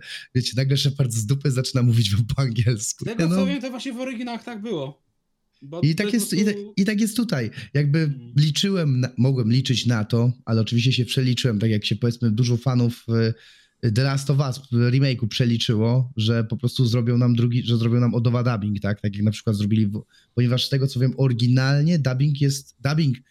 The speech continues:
Speaker 1: do remake'u jest zrobiony od nowa. W sensie chodzi mi o oryginalną ście-, o oryginalną ścieżkę, że aktorzy nagrali to jeszcze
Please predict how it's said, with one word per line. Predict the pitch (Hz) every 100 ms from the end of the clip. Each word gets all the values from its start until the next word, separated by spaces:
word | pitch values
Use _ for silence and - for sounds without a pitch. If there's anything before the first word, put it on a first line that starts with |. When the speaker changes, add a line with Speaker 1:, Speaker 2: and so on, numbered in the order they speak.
| _ _
Speaker 1:
do | - 131
remake'u | 127 143 156 175
jest | 135
zrobiony | 131 135 143
od | 139 127
nowa. | 131 131 95 - -
W | -
sensie | 127 117
chodzi | 143 135
mi | 135
o | 135
oryginalną | 135 123 127 135 135
ście-, | 127 - 127 - -
o | -
oryginalną | 135 120 127 135 135 131 127 127 117
ścieżkę, | - 113 101 101
że | 117
aktorzy | 117 135 123
nagrali | 127 120 123
to | 120
jeszcze | 123 -